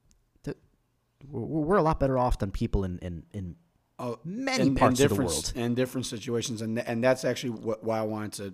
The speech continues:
Speaker 2: you know, like, go into a little bit too, because, um, I was listening to, and I'm not finished with the episode, um, <sighs> I can't pronounce his, his last name, but his name is, uh,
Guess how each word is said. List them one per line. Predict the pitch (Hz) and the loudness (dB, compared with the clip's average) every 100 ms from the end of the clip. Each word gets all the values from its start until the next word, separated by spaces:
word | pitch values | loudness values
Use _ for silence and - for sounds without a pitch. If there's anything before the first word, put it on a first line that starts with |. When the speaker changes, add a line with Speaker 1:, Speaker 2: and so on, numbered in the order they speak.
| - | -12
Speaker 2:
you | 107 | -10
know, | 98 92 87 - - | -8 -8 -12 -16 -16
like, | 95 87 | -14 -10
go | 101 | -8
into | 107 123 107 | -4 -4 -6
a | |
little | 98 95 | -8 -10
bit | 92 85 | -12 -8
too, | 139 | -6
because, | 123 101 101 90 - _ - - - _ _ _ _ _ | -6 -6 -10 -12 -16 _ -20 -20 -20 _ _ _ _ _
um, | 123 123 117 - | -6 -4 -4 0
I | 131 | 2
was | 147 | 2
listening | 139 - 143 | 0 0 -2
to, | 131 139 131 127 - | 2 2 2 0 -4
and | 120 | -4
I'm | 120 117 | -2 -4
not | 110 | -6
finished | - 117 107 | -6 -6 -4
with | |
the | 110 | -6
episode, | 113 110 117 101 | -6 -6 -6 -6
um, | 98 95 92 - _ _ _ | -6 -6 -8 -10 _ _ _
<sighs> | - - - | -8 -6 -6
I | 107 | -6
can't | 135 110 | -4 -4
pronounce | 107 104 | -6 -8
his, | 110 92 | -10 -10
his | - 98 | -10 -10
last | 98 98 - | -10 -10 -10
name, | 104 98 | -10 -8
but | |
his | 95 101 | -8 -8
name | 110 | -8
is, | 95 - | -10 -12
uh, | 101 90 87 | -10 -8 -10